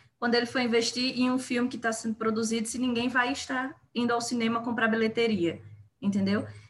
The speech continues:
Então, essas receitas que a cultura tem perdido, que os artistas têm perdido, elas se devem muito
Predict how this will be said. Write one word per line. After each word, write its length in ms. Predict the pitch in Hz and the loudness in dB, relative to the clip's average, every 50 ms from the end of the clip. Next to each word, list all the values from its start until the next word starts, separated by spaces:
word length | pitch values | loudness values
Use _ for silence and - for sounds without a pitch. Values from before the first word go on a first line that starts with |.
| _ - | _ -4
Então, 280 | 226 233 254 254 254 | -2 2 4 4 4
essas 240 | 277 - 339 294 277 | 4 4 0 0 2
receitas 640 | 269 240 226 226 - 226 226 254 - - 254 - - | 2 2 0 0 0 0 0 0 0 -2 -4 -6 -6
que 180 | - - 220 | -2 2 2
a 80 | 208 202 | 2 2
cultura 500 | 202 202 214 208 196 - 185 190 185 185 | 2 0 -2 -4 -4 -4 -4 -2 -2 -2
tem 160 | 185 185 185 | -2 -4 -4
perdido, 560 | 190 190 185 196 196 165 180 185 190 185 180 | -4 -2 0 0 0 0 0 -2 -2 -4 -6
que 140 | 175 - - | -6 -2 -2
os 100 | 220 208 | 0 2
artistas 680 | 214 202 202 - - - 226 247 262 - - 233 220 - | 2 0 0 -2 -4 -4 -2 -2 -2 -2 -4 -6 -6 -2
têm 160 | - 208 208 | 0 0 0
perdido, 480 | 208 190 208 196 196 208 202 208 208 - - - - - _ _ | 2 0 0 0 0 0 0 -2 -4 -6 -10 -18 -20 -20 _ _
elas 280 | - 202 220 233 247 269 | 0 2 4 4 4 2
se 180 | - - 294 240 | 0 -2 0 0
devem 480 | 220 220 220 220 247 277 294 320 294 | 2 4 6 6 6 4 4 6 6
muito 500 | 269 240 226 233 247 285 330 330 339 330 | 6 6 4 2 2 2 2 0 -2 -4